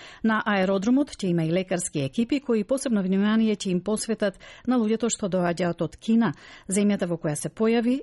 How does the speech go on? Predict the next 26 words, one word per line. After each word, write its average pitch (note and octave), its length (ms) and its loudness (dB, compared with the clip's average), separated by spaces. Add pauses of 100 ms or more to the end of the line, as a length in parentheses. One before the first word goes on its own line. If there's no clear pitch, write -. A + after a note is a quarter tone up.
и F#3+ 120 -2 (120)
е F3+ 40 0
жариште G3 480 -2
на E3+ 160 2
овој D3 160 -2
вирус, A3 320 0 (260)
но B3 100 2
се G#3+ 120 -2
прошири G3+ 720 0
во F#3 240 0
Азија, F3+ 540 -2
Европа, F3 440 0
сад E3 380 -4
и D#3+ 160 -2
Австралија. D#3 640 -2 (380)
Македонските G#3 560 -2
здравствени E3 520 -2
власти F#3 400 -2 (140)
смируваат F#3+ 420 0
дека E3 200 -4
нема G3+ 240 2
простор F3+ 380 -4
за F3 140 -2
паника D#3 540 -4
во E3 160 -2
Македонија. D3 680 -4